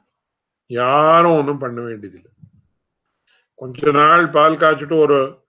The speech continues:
two days வச்சா என்ன ஆகும்? The taste will not be good, but automatically it will become curds. ஆனா நாம என்ன பண்றோம்னா, அதுக்கு துவைக்கிறதுன்னு சொல்றது இல்ல, அது சாதாரணமா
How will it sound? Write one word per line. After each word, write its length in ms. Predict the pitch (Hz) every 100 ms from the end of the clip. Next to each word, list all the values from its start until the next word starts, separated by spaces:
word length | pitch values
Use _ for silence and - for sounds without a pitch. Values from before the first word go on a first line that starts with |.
| _
two 200 | 160 165
days 260 | 170 175 160
வச்சா 260 | 143 160
என்ன 200 | 151 147
ஆகும்? 600 | 151 143 170 233 247 160
The 80 | 131
taste 460 | 131 127 160 170 160
will 180 | 156 139
not 200 | 139 139 120
be 120 | 123
good, 180 | 117 143 143
but 140 | 127
automatically 760 | 127 135 156 143 139 135 147 139
it 100 | 127
will 140 | 117
become 300 | 110 - 175 208 _ _
curds. 340 | 123 113 98 - - _ _ _ _ _ _ _ _ _ _ _ _ _ _ _ _ _ _ _ _ _ _ _
ஆனா 580 | - 143 143 156 175 - _ _ _ _
நாம 420 | - 123 160 170 175
என்ன 220 | 170 190
பண்றோம்னா, 560 | 170 160 147 143 151
அதுக்கு 300 | 180 151 139
துவைக்கிறதுன்னு 840 | 139 151 180 175 170 147 147 156 156
சொல்றது 480 | 135 131 131 139
இல்ல, 260 | 165 143 139 131 147 190 156 135
அது 400 | 127 127 120 _ _ _ _ _ _
சாதாரணமா 560 | 147 156 175 165 165